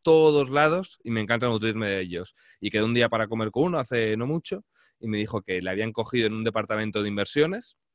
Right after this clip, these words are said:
y que le había liado que flipas, que, pero a lo bien, en plan que se había forrado, en plan que había sacado mazo de pasta con productos apalancados, que son, bueno, da igual, indiferente, que hay mucha, mucha varianza.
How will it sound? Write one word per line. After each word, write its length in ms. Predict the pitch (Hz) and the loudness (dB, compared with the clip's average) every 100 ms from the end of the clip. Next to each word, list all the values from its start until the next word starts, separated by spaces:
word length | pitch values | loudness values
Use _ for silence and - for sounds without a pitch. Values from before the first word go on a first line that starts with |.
| _ _ _ - | _ _ _ -6
y 80 | 117 | -2
que 100 | 110 | 2
le 60 | |
había 160 | 101 104 | 2 2
liado 200 | 101 101 | 0 0
que 120 | 110 | -2
flipas, 340 | 104 101 95 - | -4 -4 -4 -6
que, 140 | 101 | -8
pero 220 | - 101 | -2 2
a 60 | 92 | 2
lo 100 | 90 | 4
bien, 220 | 107 95 | 4 2
en 100 | 90 | 0
plan 140 | 95 | -4
que 80 | 87 | -6
se 100 | 87 | -6
había 160 | 95 107 | -4 -4
forrado, 580 | - 98 98 107 120 120 | -2 -2 2 2 4 2
en 100 | 101 | 2
plan 180 | 104 98 | -2 0
que 80 | |
había 120 | 98 104 | -2 -2
sacado 260 | 92 113 | -2 -2
mazo 220 | 110 101 | -2 -2
de 80 | 98 | -4
pasta 340 | 92 101 - 107 | -2 -4 -4 -4
con 320 | 107 98 98 | -4 -4 -6
productos 420 | 95 98 117 113 | -6 -6 -8 -8
apalancados, 600 | 110 87 85 101 80 - | -4 -4 -4 -6 -8 -12
que 60 | - | -12
son, 200 | 95 92 | -12 -10
bueno, 200 | 85 - _ - - | -12 -14 _ -20 -16
da 120 | - 101 | -2 0
igual, 160 | 87 | 0
indiferente, 480 | 90 87 104 98 85 | -2 -4 -4 -4 -2
que 120 | 95 | 0
hay 220 | 95 104 | 2 4
mucha, 640 | 107 107 - 104 98 95 92 | 2 0 0 2 2 2 0
mucha 600 | 90 107 - 104 95 90 85 - | -2 -4 0 0 2 -2 -6 -12
varianza. 460 | - 92 85 82 | -6 -6 -6 -14